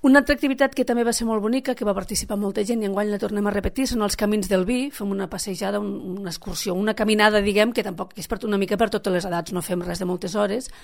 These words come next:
L'any passat vam anar al Lloar i vam visitar les bodegues Torres i enguany anem a Escaladei,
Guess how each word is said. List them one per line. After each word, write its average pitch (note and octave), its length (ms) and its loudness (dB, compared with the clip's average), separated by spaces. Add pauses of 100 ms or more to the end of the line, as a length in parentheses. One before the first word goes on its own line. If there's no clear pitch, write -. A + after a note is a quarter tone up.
(280)
L'any A3 220 -2
passat A3 260 -4
vam G3+ 160 0
anar G3+ 220 2
al G3+ 100 2
Lloar A3 320 6
i F#3+ 80 0
vam F#3+ 140 0
visitar F#3 260 -4
les F#3+ 160 -6
bodegues F#3 400 -2
Torres B3+ 320 4
i A#3+ 60 4
enguany G#3 320 2
anem G#3 240 2
a - 80 2
Escaladei, A#3+ 640 2